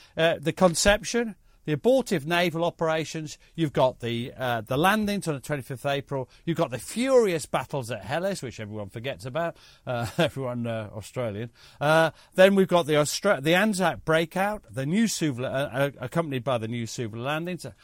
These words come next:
and then finally the evacuation. But it, do you know what? People always treat it as if it's inevitable, that they've got to evacuate, that there's no option. But that wasn't the case at the time.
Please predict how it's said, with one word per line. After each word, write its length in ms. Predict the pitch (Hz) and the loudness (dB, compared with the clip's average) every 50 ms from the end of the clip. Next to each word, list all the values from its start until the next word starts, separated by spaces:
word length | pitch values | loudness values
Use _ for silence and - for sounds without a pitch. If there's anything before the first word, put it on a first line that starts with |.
| - - | -16 -10
and 140 | - 139 143 | -6 -4 -2
then 180 | 147 147 147 | -2 -2 -4
finally 520 | - - - 185 180 180 175 165 151 131 117 | -4 0 4 4 6 6 6 4 2 0 -2
the 140 | 107 120 120 | -4 -4 -4
evacuation. 600 | 110 127 117 104 - - 123 117 117 113 - 123 | -2 -4 -6 -6 -6 -6 -4 -4 -4 -4 -6 -8
But 120 | - 208 | -8 -8
it, 220 | 247 240 190 - - - - - - - - - _ | -8 -8 -10 -10 -10 -10 -10 -10 -12 -20 -20 -20 _
do 100 | - 247 | -6 -2
you 40 | 247 | 2
know 140 | 277 269 262 | 2 4 4
what? 280 | 226 214 180 147 - _ _ _ _ - - | 6 6 4 4 4 _ _ _ _ -6 -4
People 280 | 240 254 185 254 240 | -2 0 4 6 8
always 360 | 247 254 262 262 262 226 - | 8 8 8 6 4 2 0
treat 340 | - - - 233 240 - - | -2 0 0 2 2 2 0
it 100 | 185 147 | -2 -2
as 140 | 131 131 127 | -2 -2 -2
if 120 | 160 151 | -2 -2
it's 160 | 160 151 - 151 | -2 -2 -2 0
inevitable, 640 | 151 156 170 170 160 165 151 - 120 104 104 90 | 0 0 0 0 0 -2 -4 -4 -4 -6 -6 -6
that 220 | 90 120 - - - | -6 -6 -10 -10 -6
they've 260 | 143 151 135 110 - | -4 -4 -4 -4 4
got 340 | - 175 190 180 - - - | 8 10 10 10 8 4 -8
to 260 | - 143 127 110 101 85 | -6 -4 -4 -4 -4 -6
evacuate, 640 | 101 104 110 123 107 101 - - 120 110 104 107 | -6 -4 -2 -2 -2 -4 -6 -6 -6 -6 -4 -4
that 120 | 131 170 170 | -4 -4 -4
there's 220 | 170 170 135 123 | -4 -4 -4 0
no 240 | 160 165 156 147 147 | 2 4 4 4 4
option. 340 | 151 170 - - - 120 113 | 4 2 0 -4 -8 -8 -6
But 120 | - 170 | -4 -2
that 200 | 175 208 208 196 | -2 -2 -2 0
wasn't 360 | 196 220 220 170 185 202 202 190 | 2 2 2 2 0 -6 -6 -8
the 80 | 190 | -8
case 340 | - - 151 156 147 - - | -6 -2 -2 -2 -2 -2 -6
at 80 | 131 120 | -10 -8
the 120 | 113 110 | -8 -8
time. 340 | - - 131 127 110 98 | -4 -2 -2 0 0 -2